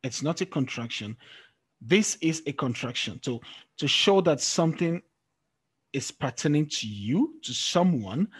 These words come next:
you use the one without the punctuation mark, okay? So if you're going to use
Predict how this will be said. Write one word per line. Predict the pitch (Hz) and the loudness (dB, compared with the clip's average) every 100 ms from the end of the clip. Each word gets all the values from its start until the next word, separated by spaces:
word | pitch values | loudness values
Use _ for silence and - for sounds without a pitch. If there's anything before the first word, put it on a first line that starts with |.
| - - | -20 -12
you | 131 123 | -2 -2
use | 127 147 147 - | 2 2 2 -2
the | 139 | -4
one | 120 127 131 117 | 0 2 2 0
without | 110 - 110 117 - | -4 -6 -6 -8 -10
the | 117 | -12
punctuation | - 110 - - 110 - 110 110 - _ _ | -10 -12 -10 -8 -6 -4 -4 -8 -12 _ _
mark, | 113 104 - - - | -8 -8 -10 -20 -20
okay? | - 156 254 - - - | -4 0 0 -2 -14 -18
So | - - | -12 -12
if | 113 | -8
you're | 104 | 0
going | 135 214 | 4 4
to | 185 | 4
use | 180 180 | 2 0